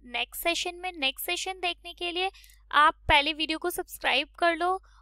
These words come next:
और बेल आइकन ज़रूर प्रेस कर, करना। जब तक आप बेल आइकन प्रेस नहीं करोगे आपको नोटिफिकेशंस नहीं मिलेंगे।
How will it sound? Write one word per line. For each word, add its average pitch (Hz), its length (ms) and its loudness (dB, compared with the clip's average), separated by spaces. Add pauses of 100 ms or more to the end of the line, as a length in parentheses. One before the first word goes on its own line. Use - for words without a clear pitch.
(120)
और 285 240 6
बेल 277 260 4
आइकन 330 300 0
ज़रूर 277 320 -2
प्रेस 330 280 -2
कर, 320 260 -4
करना। 311 380 -4
जब 311 220 -4
तक 320 140 -4
आप 349 120 2
बेल 262 220 2
आइकन 302 280 -2
प्रेस 294 320 -2
नहीं 311 220 -4
करोगे 330 340 -2
आपको 339 280 -2
नोटिफिकेशंस 277 960 -6
नहीं 294 320 -4
मिलेंगे। 226 480 -6